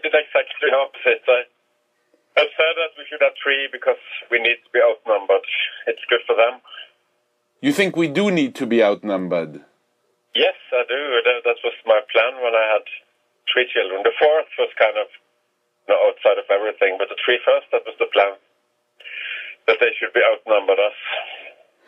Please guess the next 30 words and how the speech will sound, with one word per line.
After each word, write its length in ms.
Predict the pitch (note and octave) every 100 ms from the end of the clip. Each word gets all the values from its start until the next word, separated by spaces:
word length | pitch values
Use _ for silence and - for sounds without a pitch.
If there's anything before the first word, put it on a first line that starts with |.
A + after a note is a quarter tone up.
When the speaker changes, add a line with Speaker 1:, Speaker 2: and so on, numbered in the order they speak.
| - - -
Speaker 2:
And 220 | D3+ E3
they, 160 | E3+
they, 300 | C#3+ D3 E3+
th-, 340 | C#3+ C#3+ - C#3+
we, 260 | D#3 F3
we 180 | D#3+ E3
need 280 | E3+ G3+ F#3
to 140 | - D3
have 340 | D3+ F#3 C#3
them 280 | A#2 A#2 B2
because 600 | B2 - C#3 A#2 - - _ _ _ _ A2+
th-, 160 | B2 - C3 -
they 240 | B2 B2 D3
need 280 | E3 F#3+ E3+
each 240 | D#3 D#3+
other 320 | D3 D3 D3+
so 200 | D3 D3+
that 200 | C3+ B2
they 120 | C3+
can 220 | C3+ C#3+ B2+
talk 300 | D#3 D3+ -
about 260 | C#3 B2+
their 160 | C#3 B2+
parents. 800 | D#3 E3 C3+ D#2+ C#2 - - _ _ _ _ _ _ _ _ A2+
Speaker 1:
Yeah. 180 | C#3+ F#3 _ _ _ _ _ _ _
Speaker 2:
They 100 | A#2+
can 180 | C#3 B2+
complain, 880 | - B2 A2+ D3+ D3 D#3 E3+ E3 D3
they 160 | A2+ A2
can, 460 | C3+ A#2 A2 G2+